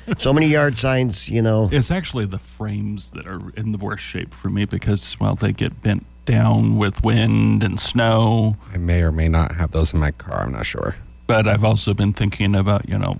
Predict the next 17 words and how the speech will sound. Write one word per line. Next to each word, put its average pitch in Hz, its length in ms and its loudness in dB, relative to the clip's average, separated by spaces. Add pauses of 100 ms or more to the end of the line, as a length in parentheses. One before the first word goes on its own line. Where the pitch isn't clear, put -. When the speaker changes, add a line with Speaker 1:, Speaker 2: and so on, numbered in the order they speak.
(120)
Speaker 2:
zip 107 340 0
tying 101 440 2
them 98 260 2
to 95 280 -2
my, 95 380 0
uh, 95 320 0 (140)
porch 113 260 0
rail. 85 220 -4 (1500)
So - 120 0
they 101 120 2
don't 123 240 2
get 95 240 -4
too 104 140 -2
much - 320 -6
damage. - 400 -2
But 151 200 0
anywho, 180 440 2